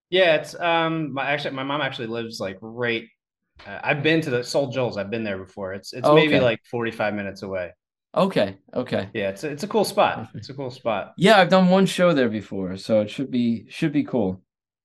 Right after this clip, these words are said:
Speaker 1: Is it gonna be, I, I, I've only been, I don't know if they have multiple stages. Is it gonna be under the big dome with the sand and all that?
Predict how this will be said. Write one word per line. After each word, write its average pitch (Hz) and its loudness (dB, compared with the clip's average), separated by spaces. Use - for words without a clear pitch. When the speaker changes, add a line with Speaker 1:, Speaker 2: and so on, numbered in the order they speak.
Speaker 1:
Is 127 -4
it 143 0
gonna 139 2
be, 127 -2
I, 131 -2
I, 123 0
I've 127 2
only 165 4
been, 143 2
I 135 0
don't 147 -2
know 147 2
if 139 -2
they 143 -2
have 120 -2
multiple 120 -4
stages. 110 -4
Is 107 -8
it 117 -4
gonna 113 -4
be 113 -4
under 120 -2
the 113 2
big 117 -6
dome 117 -2
with 113 -10
the 113 -14
sand 113 -8
and 127 -8
all 131 -6
that? 143 -6